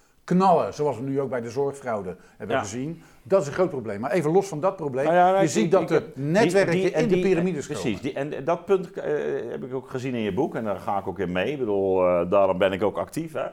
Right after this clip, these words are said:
Speaker 2: Laat dat ook helder zijn. Te-, tegelijkertijd, eh, dus ik probeer gewoon met jou meedenkend, laten we zeggen, ook een aantal tegenkrachten, eh, zich-,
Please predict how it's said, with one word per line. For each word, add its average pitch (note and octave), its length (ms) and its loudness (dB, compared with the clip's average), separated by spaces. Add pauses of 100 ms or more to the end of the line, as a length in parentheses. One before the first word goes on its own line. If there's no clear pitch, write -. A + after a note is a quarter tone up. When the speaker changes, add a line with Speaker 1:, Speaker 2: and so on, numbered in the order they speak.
Speaker 2:
Laat G2+ 180 -4
dat G2 120 -8
ook A2+ 160 -6
helder B2 280 0
zijn. C3+ 280 0 (320)
Te-, - 180 -10
tegelijkertijd, A2 1040 -2 (300)
eh, - 140 -4
dus C3 140 -6
ik - 80 -14
probeer C#3 420 4
gewoon C3+ 380 0
met B2+ 200 -2
jou C3+ 160 4
meedenkend, C3+ 760 2
laten C3 180 0
we B2+ 60 0
zeggen, B2 200 0
ook B2 180 2
een A#2 80 -6
aantal A#2+ 460 0
tegenkrachten, B2 1500 -2
eh, G#2 220 0
zich-, G2+ 240 -6